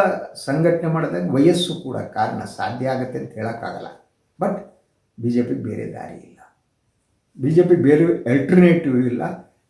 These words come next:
So, ಒಂದೊಮ್ಮೆ ವಿಜೇಂದ್ರ ಅವ್ರನ್ನ ಬದಲಿಸಿದರೆ ಯಡಿಯೂರಪ್ಪ ದೂರ ಆಗ್ತಾರೆ, ಮತ್ತೆ ಬಿ ಜೆ ಪಿಗೆ ಸಫರ್ ಲಾಟ್, ಅಧಿಕಾರಕ್ಕೆ ಬರೋಕ್ಕೆ ಸಾಧ್ಯ ಆಗಲ್ಲ.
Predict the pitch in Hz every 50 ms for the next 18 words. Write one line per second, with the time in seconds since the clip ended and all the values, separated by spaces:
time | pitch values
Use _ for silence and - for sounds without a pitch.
0 | _ _ _ _ _ _ - 160 156 143 143 135 127 127 120 113 139 156 175 180
1 | 175 170 170 156 139 127 123 - - - _ _ _ _ _ _ _ _ 120 117
2 | 139 139 165 180 180 180 175 170 160 151 147 147 135 127 120 113 117 123 147 151
3 | 131 - - 117 120 110 - - - - _ _ _ _ _ _ _ _ _ 123
4 | 131 139 151 160 165 156 147 - - 147 120 113 120 123 113 107 107 107 - -
5 | 113 123 139 - - _ _ _ _ _ 113 135 147 139 - - - - 131 110
6 | 107 120 113 117 117 110 107 104 - - - 113 113 - - - - - - -
7 | _ _ _ _ - 85 - - - - - _ _ _ _ _ _ _ - 101
8 | 117 113 - - - - - - - - - - - - - - - - - -
9 | _ _